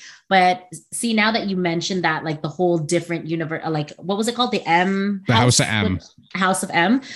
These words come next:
Speaker 1: Like, that's very interesting. I, I would have really liked, how, how do you feel they, um, transferred the two in between the shows? Like, do you think they did a good job?
Speaker 2: I think they did a phenomenal job. Yeah,
Speaker 1: Okay.
Speaker 2: definitely.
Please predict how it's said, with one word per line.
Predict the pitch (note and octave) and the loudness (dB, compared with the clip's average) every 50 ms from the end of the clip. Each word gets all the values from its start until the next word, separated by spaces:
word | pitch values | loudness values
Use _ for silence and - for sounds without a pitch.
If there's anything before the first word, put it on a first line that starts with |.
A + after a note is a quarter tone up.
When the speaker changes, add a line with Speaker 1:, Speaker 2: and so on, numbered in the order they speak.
| - - | -6 -2
Speaker 1:
Like, | - G3+ G3+ | 0 2 2
that's | B3+ D#4 D#4+ - | 2 0 0 0
very | G#3 F#3 F3 F#3 F3+ E3 | 0 0 2 2 2 2
interesting. | E3+ E3+ E3 D#3+ - - E3+ D#3+ D3+ | 0 0 -2 -4 -4 -4 -4 -2 0
I, | D#3 E3+ F3+ F#3 F#3 F#3 F#3 F3 - | 2 2 2 4 2 2 0 0 0
I | F3+ F3+ F3+ | 0 0 2
would | F3+ F3 F#3+ F#3 | 2 2 0 0
have | F3+ E3+ | 0 -2
really | F3+ F3+ F3+ F3+ | -2 -2 -2 -2
liked, | F3 E3+ E3+ E3+ E3 - - - - - - | -2 -2 -2 -4 -6 -10 -16 -20 -20 -20 -8
how, | - A#3+ B3+ B3+ C4 C4+ C4+ | -2 0 2 2 2 2 0
how | - A#3+ G#3+ A#3+ C4 C#4 C#4+ B3+ | 0 -2 -4 -4 -4 -2 -4 -4
do | A#3 A3+ B3+ | -6 -6 -6
you | C4 C4 B3+ | -6 -6 -6
feel | - - _ - G#3+ G#3+ G#3 G#3 G3+ G3 G3 G3 F#3+ F3 E3 | -8 -12 _ 0 2 2 4 4 2 2 2 0 -2 -4 -4
they, | D#3 E3 F#3 F3 F3 F3 F3 E3+ E3+ E3+ E3+ E3 E3 E3 D#3+ D#3+ _ _ _ _ _ _ _ _ | -2 0 2 4 4 4 2 2 2 0 0 -2 -2 -4 -8 -12 _ _ _ _ _ _ _ _
um, | F3+ F3+ F3 F3 F3 E3+ E3 E3 D#3+ D#3+ - - _ _ _ _ _ _ _ - | 0 2 4 4 4 2 2 2 0 -2 -4 -10 _ _ _ _ _ _ _ -8
transferred | - - A3 G3+ G3 F#3+ - - G3+ G3 F3 | 0 2 4 4 4 2 0 0 0 0 0
the | F3+ | -2
two | E3+ - - F#3 F3 E3+ E3+ | -2 0 2 4 4 6 4
in | E3 D#3+ | 4 2
between | E3+ E3 - F3+ E3+ E3 | 0 -4 -2 -2 -2 -2
the | D#3+ | -2
shows? | D#3 - F3 D#3 D3+ D3+ D#3 | -2 -2 -2 -2 -2 -2 -4
Like, | D3+ D#3 D3+ D3 | -4 -4 -4 -4
do | D3+ D#3 | -4 -4
you | E3 E3 | -4 -2
think | D#3+ F3+ E3+ D#3+ D3+ | -2 -2 -2 -2 0
they | E3 D#3+ | -2 -2
did | D3 D#3+ D3+ | -2 -2 -4
a | D3+ | -4
good | D3 D3 D#3 D3+ D3 C#3+ | -4 -4 -6 -6 -4 -2
job? | - C#3 C#3 A3+ A#3+ - - _ _ _ _ _ _ | -2 -2 -2 -2 -4 -8 -14 _ _ _ _ _ _
Speaker 2:
I | - F#2 G#2 | -2 -2 2
think | - A#2 G#2+ | 2 2 2
they | G2 A2 | 4 4
did | G2+ G#2 G2 | 2 2 2
a | - | 0
phenomenal | - F2 F#2 G#2+ A#2 G2+ F2+ E2 | 0 0 2 2 4 2 2 2
job. | D#2 - D#2+ D#2 D2+ D#2 D#2 - _ - - _ _ _ - | 0 -2 -4 -4 -4 -6 -8 -12 _ -20 -20 _ _ _ -2
Yeah, | - E2 - - _ _ - | 0 0 0 -2 _ _ -8
Speaker 1:
Okay. | D3 C#3 - B2+ | -8 -6 -2 0
Speaker 2:
definitely. | A2+ A2+ - G#2+ F#2+ E2 D#2+ D#2+ | 0 2 4 2 2 2 0 -2